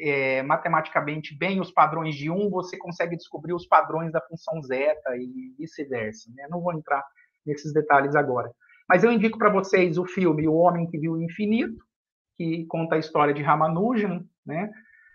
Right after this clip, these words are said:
É, e o filme O Jogo da Imitação, que conta a história de Turing.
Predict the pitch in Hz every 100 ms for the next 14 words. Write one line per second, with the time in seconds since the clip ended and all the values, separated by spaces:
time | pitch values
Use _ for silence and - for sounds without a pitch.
0 | _ - 160 147 143 147 147 202 214 233
1 | - 202 202 220 220 214 214 208 185 196
2 | 202 196 196 202 - 175 170 - - 190
3 | 196 190 170 160 170 165 214 - 175 156
4 | 113 117